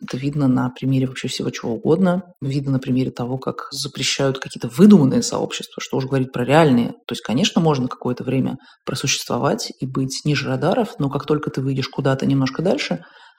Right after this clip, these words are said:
а людям всегда хочется выйти куда-то дальше. В этом ведь смысл человека, да, мы хотим изучать, распространять, и очень как-то грустно, значит, делать что-то, да, и никому про это не рассказать.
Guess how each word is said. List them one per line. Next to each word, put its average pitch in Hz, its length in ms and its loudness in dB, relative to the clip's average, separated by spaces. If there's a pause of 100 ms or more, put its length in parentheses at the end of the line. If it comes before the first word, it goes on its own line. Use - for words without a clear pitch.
(120)
а 143 80 0
людям 160 240 4
всегда 247 240 4
хочется - 320 -2
выйти 139 180 -2
куда-то - 300 -6
дальше. 123 480 -4
В - 20 -4
этом 135 200 0
ведь 127 120 -2
смысл 175 320 -2
человека, 143 500 -4
да, - 200 -4
мы 151 80 -2
хотим - 400 -4 (260)
изучать, 170 600 0
распространять, - 800 -4 (420)
и - 80 0
очень 160 380 4
как-то 139 800 2
грустно, 147 640 2
значит, - 300 -6
делать 165 320 6
что-то, - 340 -2
да, 139 160 2
и - 20 2
никому 143 280 6
про 147 120 2
это 131 100 0
не 139 60 4
рассказать. 135 600 0